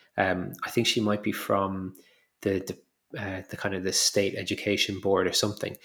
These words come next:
And she says, you know, "You're accepting that these kids are failures. Like, you're, you, you're lowering your expectations for them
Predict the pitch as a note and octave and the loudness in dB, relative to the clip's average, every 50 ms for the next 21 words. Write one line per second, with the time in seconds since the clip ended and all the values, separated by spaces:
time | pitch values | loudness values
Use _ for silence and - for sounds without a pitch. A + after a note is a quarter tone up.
0 | - - - - _ - G2+ - - - A2 - - - G2 F#2+ F#2 F2+ - - | -20 -20 -20 -18 _ -6 -2 0 2 2 2 2 4 4 4 4 2 0 0 0
1 | G2+ F#2+ F#2 F2+ - - - A2 G#2 G#2+ G#2 G#2 G2+ F#2+ F#2 - - _ _ _ | 0 0 0 -2 -2 -6 -2 4 6 6 8 6 6 4 0 -6 -12 _ _ _
2 | _ - - - - - B2+ A#2+ - - G#2+ G2 F#2+ - - - G2+ F#2+ - - | _ -8 -2 2 6 8 8 8 8 6 0 0 -2 -4 -2 0 0 0 0 2
3 | - G#2 - - F#2 - - B2+ C3+ E3+ - - F2 F2 F2 - G2+ G2 - - | 2 0 2 0 -4 0 4 6 6 6 6 4 2 -2 -4 -2 -2 -2 2 4
4 | G#2+ G#2+ G#2 G#2 G#2 G#2 - - - - B2+ G#2+ G#2 G#2 - A#2+ G#2 G2 G2+ G2 | 4 4 4 4 4 2 2 0 -4 -6 -4 -2 -2 -2 -2 -4 -2 0 2 4
5 | G#2+ G#2+ A2+ A#2+ A#2 G#2+ G#2 G2 G2 G2 G2 - - - G2+ - - G#2 G2 - | 6 8 8 8 6 6 4 2 0 0 -2 -2 -2 -2 -2 0 0 0 0 0
6 | G#2 F#2 - - G2+ F#2 G2 A2 G#2+ F#2+ F2+ F#2+ | -2 -6 -6 -4 -2 0 2 2 2 2 0 -4